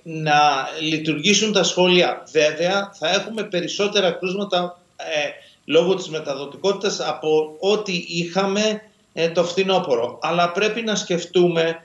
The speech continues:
πως είμαστε, δεν είμαστε στην ίδια φάση της πανδημίας. Όπως είπε ο συνάδελφος και καθηγητής, είμαστε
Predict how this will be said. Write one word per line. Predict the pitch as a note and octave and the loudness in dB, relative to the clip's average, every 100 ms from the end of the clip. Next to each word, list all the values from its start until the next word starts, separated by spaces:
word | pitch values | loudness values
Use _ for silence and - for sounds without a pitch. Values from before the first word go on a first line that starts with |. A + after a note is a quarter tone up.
| _ _ _ _ _ | _ _ _ _ _
πως | E3 E3+ - | -4 -2 -2
είμαστε, | G3+ A3+ A#3 G#3+ - G#3 F#3+ C#3+ | -2 0 2 2 2 0 0 -4
δεν | D3 A3+ A#3 A#3 A#3 | 0 2 2 -2 -4
είμαστε | F#3+ F3+ E3 D#3 E3 D#3 | -2 0 -2 -4 -4 -4
στην | - D#3 D3+ | -4 -6 -4
ίδια | D#3 D3 D3 C3 | -4 0 0 0
φάση | - C#3+ C#3 C#3+ B2+ | 0 0 0 -4 -8
της | - | -4
πανδημίας. | C#3 B2+ C3+ C3+ B2+ A#2 - - - _ | -4 -2 -4 -2 0 -2 -8 -20 -20 _
Όπως | D#3+ F3 F#3+ F#3 G3 | 0 2 2 0 -2
είπε | F#3 F#3 | -2 2
ο | E3 D#3+ D#3 C#3+ C#3+ C3+ C3 | 4 4 2 -2 -4 -8 -10
συνάδελφος | - D#3 D#3 F3 D#3 D#3 - | -12 -8 -2 -2 -2 -10 -8
και | D#3+ | -8
καθηγητής, | D3 C#3 C#3 C#3+ D3 - - - | -6 -8 -8 -8 -8 -8 -10 -4
είμαστε | F#3+ G#3+ G#3 - A3 | 0 2 0 0 0